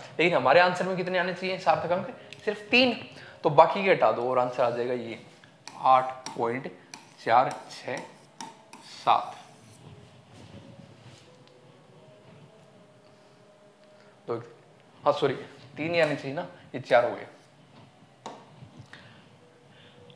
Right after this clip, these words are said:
आंसर में आने चाहिए आठ पॉइंट चार छह, लेकिन एक छोटी सी चीज और दिक्कत आ गई यहाँ पे, मापन की। मापन के अंदर क्या था ये? चार, छह,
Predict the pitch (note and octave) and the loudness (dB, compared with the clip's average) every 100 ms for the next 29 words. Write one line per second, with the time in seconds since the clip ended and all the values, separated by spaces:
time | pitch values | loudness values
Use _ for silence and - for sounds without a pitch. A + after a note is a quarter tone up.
0 | - D#3+ E3 F#3+ G3 G#3+ - - - - | 2 2 2 -2 -4 -6 -16 -20 -20 -20
1 | - - - A3+ G3+ F#3+ F3+ A3 - - | -20 -6 6 6 6 0 -2 -4 -8 -4
2 | - E3+ F#3+ - F3 G3 A#3 - - - | 8 8 8 2 0 0 -8 -10 -20 -20
3 | - - - - C#3+ C3+ - D3 C#3 F#3+ | -20 -20 -20 -6 -2 -2 4 10 10 10
4 | - - - - D#3 A2+ - - - - | 0 -12 -10 2 4 4 -2 -16 -8 6
5 | G3+ A#3 D#3 - - - - - - C#4 | 6 6 -2 -4 -16 -18 -18 -12 2 2
6 | - B3 B3+ A#3+ A3+ G#3 G3 F#3 F#3+ G#3 | 4 0 2 0 0 -4 -6 -6 4 10
7 | G#3 G3 F3+ D#3+ A#2+ A2+ B2 A2 A#3+ - | 10 8 4 6 6 6 0 2 0 -2
8 | - - C#3+ F3 - B3+ A3+ - - - | -14 -4 6 8 8 6 4 -2 -8 -10
9 | - D3 F#3 B3+ C4 B3+ A#3+ A3+ G#3+ G#3 | 4 8 10 10 8 8 8 8 8 8
10 | G#3+ A#3 - - - - _ - _ - | 2 -2 -6 -18 -20 -20 _ -20 _ 0
11 | F3 E3+ G3+ - - F3+ | 8 10 10 4 4 4